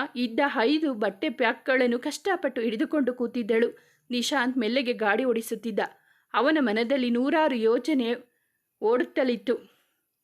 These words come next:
"ಪಾಪ ಇಂಚರ, ನಾನು ಅವಳ ಹೆಗಲ ಮೇಲೆ ಮಲಗಿಕೊಂಡು ಬಿಟ್ಟಿದ್ದೆ, ಏನು ಅಂದುಕೊಂಡು ಬಿಟ್ಟಳೋ ಏನೋ. ಅದರ ಜೊತೆಗೆ ನಾನು ಆ ದರಿದ್ರ ಹಾರರ್ ಮೂವಿ ನೋಡಿ ಹೆದರಿಕೊಂಡಿದ್ದು ನೋಡಿ ಏನು ಅಂದುಕೊಂಡು ಬಿಟ್ಟಳೋ ಏನೋ"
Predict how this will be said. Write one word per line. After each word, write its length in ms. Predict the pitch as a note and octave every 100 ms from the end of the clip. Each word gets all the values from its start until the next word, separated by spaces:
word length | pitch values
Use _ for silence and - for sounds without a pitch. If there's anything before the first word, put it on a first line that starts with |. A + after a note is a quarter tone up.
| _ -
"ಪಾಪ 300 | G#3+ G#3+ D4+
ಇಂಚರ, 300 | A#3+ A#3 B3 A#3 - _ -
ನಾನು 300 | A3+ D4+ E4+
ಅವಳ 180 | B3 A3+
ಹೆಗಲ 340 | A#3 G3+ A#3 C#4+
ಮೇಲೆ 240 | C#4 A#3+
ಮಲಗಿಕೊಂಡು 680 | A3+ F#3 G3 C4 C#4+ B3+ A#3
ಬಿಟ್ಟಿದ್ದೆ, 720 | A3 A#3 G#3+ A3 - _ _ _ -
ಏನು 300 | A3+ A3+ C4+
ಅಂದುಕೊಂಡು 580 | C4 G3 G#3 B3 B3+ A#3+
ಬಿಟ್ಟಳೋ 400 | A3+ A3 B3+ B3+
ಏನೋ. 560 | C4+ A3+ A#3 - _ _ _ _ _ _ _ -
ಅದರ 260 | A3 C#4 E4+
ಜೊತೆಗೆ 360 | C4+ B3+ C4+
ನಾನು 560 | C4 A3 A#3 D4+ - _ _ _ _ _ _ _ _ _
ಆ 140 | A#3 A3+
ದರಿದ್ರ 500 | G3 A3 C4+ C4+ C4+
ಹಾರರ್ 420 | A#3 A#3 A#3+ D#4+
ಮೂವಿ 360 | B3+ A#3+ C4 E4+
ನೋಡಿ 300 | D4+ A#3+ C4+
ಹೆದರಿಕೊಂಡಿದ್ದು 760 | A#3 F3+ A3 C4 C#4 B3+ A#3+ A#3+
ನೋಡಿ 300 | A3+ A#3 A3+
ಏನು 260 | G#3 C#4
ಅಂದುಕೊಂಡು 500 | C#4 G#3+ B3+ C4 A#3+
ಬಿಟ್ಟಳೋ 440 | A3 A3+ C4 B3 C#4
ಏನೋ" 460 | A#3 A#3 - _